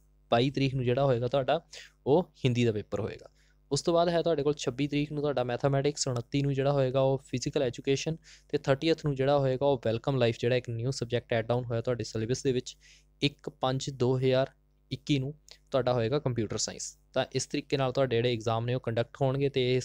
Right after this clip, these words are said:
ਕੰਪਲੀਟ ਹੋ ਜਾਣਗੇ। ਤਾਂ ਤੁਸੀਂ ਇਹ ਸਾਰੀ ਡੇਟ ਸ਼ੀਟ ਜਿਹੜੀ ਆ ਉਹ ਨੋਟ ਡਾਊਨ ਕਰ ਲੈਣੀ ਹੈ ਜਾਂ ਮੇਰੇ ਵੀਡੀਓ ਤੋਂ ਸਕਰੀਨਸ਼ਾਟ ਮਾਰ ਸਕਦੇ ਹੋ ਤੇ ਤੁਸੀਂ ਇਸ ਵੀਡੀਓ ਦੇ according ਹੀ ਤੁਸੀਂ ਆਪਣੀ ਜਿਹੜੀ ਤਿਆਰੀ ਆ ਉਹਨੂੰ ਚ-, ਕਰਨੀ ਸਟਾਰਟ ਕਰ ਦਿਓ। ਤੇ ਜੇਕਰ ਤੁਹਾਨੂੰ ਵੀਡੀਓ ਵਧੀਆ ਲੱਗੀ ਤਾਂ ਚੈਨਲ ਨੂੰ ਸਬਸਕ੍ਰਾਈਬ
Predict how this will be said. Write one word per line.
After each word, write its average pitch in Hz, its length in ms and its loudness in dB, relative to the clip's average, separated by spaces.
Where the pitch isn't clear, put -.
ਕੰਪਲੀਟ 123 360 -2
ਹੋ 135 60 2
ਜਾਣਗੇ। 143 280 -4
ਤਾਂ - 420 -8
ਤੁਸੀਂ 143 220 0
ਇਹ 147 60 4
ਸਾਰੀ 143 300 2
ਡੇਟ 123 200 0
ਸ਼ੀਟ 143 180 -2
ਜਿਹੜੀ 135 220 2
ਆ 135 60 2
ਉਹ 135 100 2
ਨੋਟ 117 240 -2
ਡਾਊਨ 127 180 0
ਕਰ 131 160 0
ਲੈਣੀ 131 280 -2
ਹੈ 135 80 0
ਜਾਂ 120 120 -4
ਮੇਰੇ 120 180 -2
ਵੀਡੀਓ 117 260 -4
ਤੋਂ 139 140 0
ਸਕਰੀਨਸ਼ਾਟ 131 560 -2
ਮਾਰ 127 120 2
ਸਕਦੇ 131 300 0
ਹੋ 156 80 -4
ਤੇ 135 100 4
ਤੁਸੀਂ 139 360 2
ਇਸ 139 200 0
ਵੀਡੀਓ 139 240 2
ਦੇ 143 120 6
according 127 360 0
ਹੀ 143 80 0
ਤੁਸੀਂ 135 260 0
ਆਪਣੀ 127 200 -2
ਜਿਹੜੀ 123 160 0
ਤਿਆਰੀ 117 300 0
ਆ 120 60 4
ਉਹਨੂੰ 123 240 0
ਚ-, - 160 -14
ਕਰਨੀ 123 260 4
ਸਟਾਰਟ 120 320 2
ਕਰ 117 160 2
ਦਿਓ। 147 180 0
ਤੇ 127 160 6
ਜੇਕਰ 123 280 0
ਤੁਹਾਨੂੰ 143 220 2
ਵੀਡੀਓ 131 220 2
ਵਧੀਆ 135 200 4
ਲੱਗੀ 135 240 -2
ਤਾਂ 135 140 2
ਚੈਨਲ 127 280 2
ਨੂੰ 139 100 2
ਸਬਸਕ੍ਰਾਈਬ 135 480 0